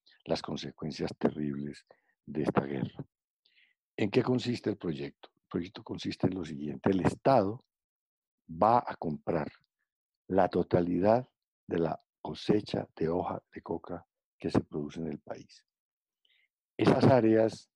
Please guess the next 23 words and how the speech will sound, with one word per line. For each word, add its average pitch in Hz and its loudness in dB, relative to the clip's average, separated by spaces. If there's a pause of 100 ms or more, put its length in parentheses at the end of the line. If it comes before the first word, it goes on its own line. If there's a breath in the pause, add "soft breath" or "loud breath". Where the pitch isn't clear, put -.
(720)
productoras 87 2
de, 76 -6
de 82 -6
hoja 87 -2
de 98 -2
coca - -10
están 95 -2
georreferenciadas 101 0 (160)
por 98 -2
las 90 2
Naciones 90 -6
Unidas 85 -6 (500 soft breath)
en 87 -2
unos 92 -2
estudios 90 -6
que 85 -8
hicieron 87 -6
en 78 -8
el 73 -6
año 82 -6
dos 80 -10
mil 76 -6
diecinueve, 78 -8